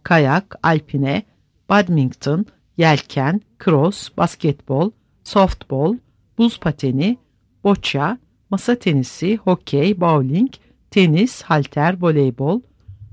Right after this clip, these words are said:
bisiklet, at binme, atıcılık, futbol, golf, jimnastik, buz hokeyi. H T T P iki nokta üst üste slash slash W W W nokta spesyalolimpik nokta org.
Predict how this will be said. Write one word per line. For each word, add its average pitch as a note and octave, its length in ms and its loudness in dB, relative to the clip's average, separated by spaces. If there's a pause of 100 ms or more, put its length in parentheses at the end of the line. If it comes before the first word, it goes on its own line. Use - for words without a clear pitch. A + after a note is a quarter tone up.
bisiklet, A#3+ 640 -2
at - 320 -2
binme, C3+ 380 0
atıcılık, D3 760 -4
futbol, F3+ 500 -2 (380)
golf, F3+ 280 4 (200)
jimnastik, E3 840 -4
buz G#3+ 240 -2
hokeyi. B2+ 480 -4 (720)
H B3+ 180 2
T G#3+ 260 2
T D#3 280 -2
P F3+ 300 0
iki F#3 240 -4
nokta D#3 320 0
üst - 240 -6
üste G3+ 300 -2
slash F3 380 -2
slash C#3+ 480 -4 (300)
W G#3+ 420 2
W F3 480 0
W C#3 460 -2
nokta F3+ 400 -4 (260)
spesyalolimpik G3+ 1300 -2
nokta F3 420 -2
org. C3 300 -6